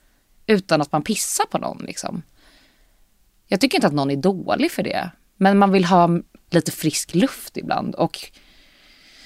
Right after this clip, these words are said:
jag tror att folk skulle må bra av att få säga vad de tycker och känner kring, liksom,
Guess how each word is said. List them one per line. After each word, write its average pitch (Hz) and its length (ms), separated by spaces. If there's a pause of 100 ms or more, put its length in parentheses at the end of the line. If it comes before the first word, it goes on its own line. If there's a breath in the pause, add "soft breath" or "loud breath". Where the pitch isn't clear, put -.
(640 soft breath)
jag 233 140
tror 214 240
att 190 80
folk 170 180
skulle 170 220
må 165 160
bra 160 480
av 131 260
att 147 100
få - 160
säga 143 520
vad 139 160
de 139 120
tycker - 360
och 139 60
känner 240 680
kring, 143 460
liksom, - 680